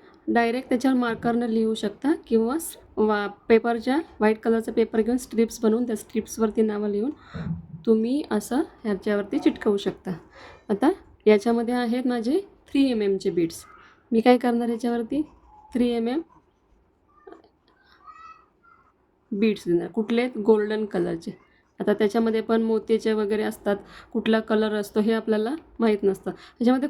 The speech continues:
खूप सारे प्रकार असतात, त्यामुळे आपल्याला काळजीपूर्वक केलेले लि-, लिहिणे गरजेचं आहे. आता हे आपल्याला असं दिसू शकतं, म्हणजे याच्यामध्ये काय आहे हे कळतं,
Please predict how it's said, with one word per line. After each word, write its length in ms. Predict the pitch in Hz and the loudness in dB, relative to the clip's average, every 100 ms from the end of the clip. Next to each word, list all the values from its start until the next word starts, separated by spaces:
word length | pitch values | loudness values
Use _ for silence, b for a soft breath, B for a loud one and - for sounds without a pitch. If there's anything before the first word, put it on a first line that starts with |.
| - | -2
खूप 220 | 294 285 | -2 2
सारे 180 | 311 277 | 0 0
प्रकार 360 | 240 254 233 | -2 -2 0
असतात, 260 | 233 - 262 | -2 -4 -6
त्यामुळे 260 | - 233 233 | -2 0 0
आपल्याला 300 | - 226 254 | -2 -2 -2
काळजीपूर्वक 560 | 254 220 208 214 220 214 | 0 0 0 0 0 2
केलेले 360 | 220 202 208 247 B B B 214 | 2 2 -2 -6 B B B 4
लि-, 180 | 214 214 | 4 4
लिहिणे 260 | 208 208 220 | 0 2 2
गरजेचं 400 | 226 208 175 180 | 2 0 0 -2
आहे. 80 | 180 B B _ - | -4 B B _ -6
आता 280 | 214 220 269 - _ - | -4 0 -2 -4 _ 0
हे 80 | |
आपल्याला 320 | 233 247 262 269 - | 0 0 -2 -2 -2
असं 240 | 240 269 | 0 0
दिसू 260 | 247 247 262 | 0 0 0
शकतं, 320 | 240 - 185 | 0 -2 0
म्हणजे 220 | 185 196 | 0 0
याच्यामध्ये 340 | 202 208 214 | 0 0 0
काय 240 | 220 240 233 | -2 -2 -2
आहे 80 | 226 | -2
हे 100 | 226 | -2
कळतं, 360 | 226 202 196 | -2 -2 -4